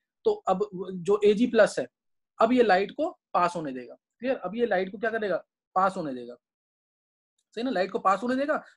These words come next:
तो इसलिए वो, अ, ट्रांसपेरेंट होगा और क्या कहते हैं, black color इसका नहीं होगा। बात समझ कि नहीं है? तो ये चीज ध्यान रखनी है इसके अंदर, सही है? तो ये क्या कहते हैं,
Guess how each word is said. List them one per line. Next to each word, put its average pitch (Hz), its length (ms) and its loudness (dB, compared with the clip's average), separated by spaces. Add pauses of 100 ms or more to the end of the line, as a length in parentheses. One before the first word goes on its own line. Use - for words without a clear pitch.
तो 208 80 -2
इसलिए 196 220 -4
वो, 247 300 -4 (260)
अ, - 20 -8
ट्रांसपेरेंट 185 720 -2
होगा 254 320 0 (240)
और 175 340 0 (100)
क्या 180 100 -2
कहते 156 200 -6
हैं, 147 80 -4
black 175 180 2
color 170 160 0
इसका 156 180 -6
नहीं 151 220 -4
होगा। 147 180 -8 (160)
बात 170 140 0
समझ 247 160 0
कि 302 60 -2
नहीं 277 100 0
है? 175 60 -4 (360)
तो 196 80 0
ये 196 160 0
चीज 247 160 0
ध्यान 170 160 0
रखनी 143 180 -6
है - 20 -4
इसके 135 160 -8
अंदर, 127 160 -6 (520)
सही 226 100 -2
है? 311 100 -2 (1300)
तो 190 180 6
ये 233 300 8
क्या 196 260 2
कहते 196 220 -2
हैं, 190 360 -4